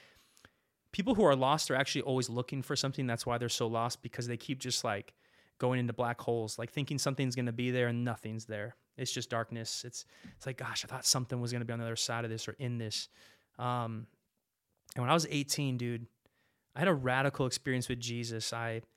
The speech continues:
I just remember I was so sick of sin. I was so sick of the law, like,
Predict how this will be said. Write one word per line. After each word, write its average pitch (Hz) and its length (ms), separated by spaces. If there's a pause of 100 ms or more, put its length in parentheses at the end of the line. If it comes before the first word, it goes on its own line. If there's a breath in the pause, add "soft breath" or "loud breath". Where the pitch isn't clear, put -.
(640)
I 131 80
just 147 160
remember 131 640 (580)
I 131 60
was 123 100
so - 160
sick - 320
of 127 80
sin. 139 340
I 127 80
was 113 120
so 131 160
sick - 320
of 117 360 (800)
the 131 220
law, 120 400
like, 127 160